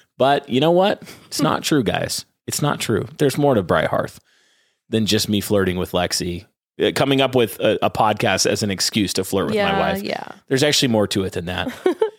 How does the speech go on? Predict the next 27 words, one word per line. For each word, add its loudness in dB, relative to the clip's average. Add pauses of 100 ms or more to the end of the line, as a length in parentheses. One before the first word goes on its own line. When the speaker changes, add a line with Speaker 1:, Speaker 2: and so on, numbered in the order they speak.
(260)
Speaker 1:
Uh, 2
like 2
I 2
said, 2
here 2
in 0
this 0
final 0
episode, 0
we're -2
gonna 0
be 0 (200)
answering 0
a 4
bunch 0
of -10
questions. -4
So 0
I 4
wanna 2
get 0
right 0
to 0
it. 0
But -4
one 0
thing, -2